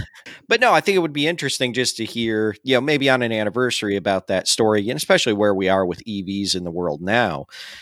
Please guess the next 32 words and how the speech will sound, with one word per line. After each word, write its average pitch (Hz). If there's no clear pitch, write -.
And, 87
uh, 82
you 110
know, 131
I 120
think 131
we, 113
when 104
we've 104
talked 117
about 101
it 90
in 90
the -
past 107
on 98
the 92
show, 127
theoretically, 120
technically, 107
whatever 98
you 90
wanna 87
call 135
it, 95
the 135
Model 156
T 135
actually 95
won 101
the 80
race 85